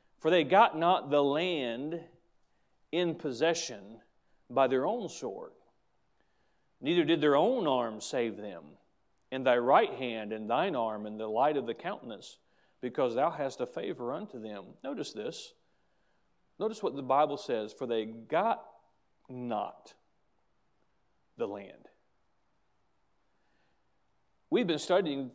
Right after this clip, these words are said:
for the book of Deuteronomy in Sunday school. Possess the land. God said, "Go and possess the land I've promised."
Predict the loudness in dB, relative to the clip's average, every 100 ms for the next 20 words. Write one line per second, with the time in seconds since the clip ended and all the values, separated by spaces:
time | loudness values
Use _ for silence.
0 | -10 -6 -2 -2 -2 -2 0 -2 -2 -8
1 | -8 -10 -10 -14 -14 -14 -16 _ _ _
2 | _ _ _ _ _ _ _ _ _ _
3 | _ -6 -4 0 -2 -2 -2 0 0 -2
4 | -6 0 2 2 -2 -4 -2 -4 -6 -6
5 | -6 -6 -8 -6 -6 -6 -6 -12 -12 -14
6 | -18 -20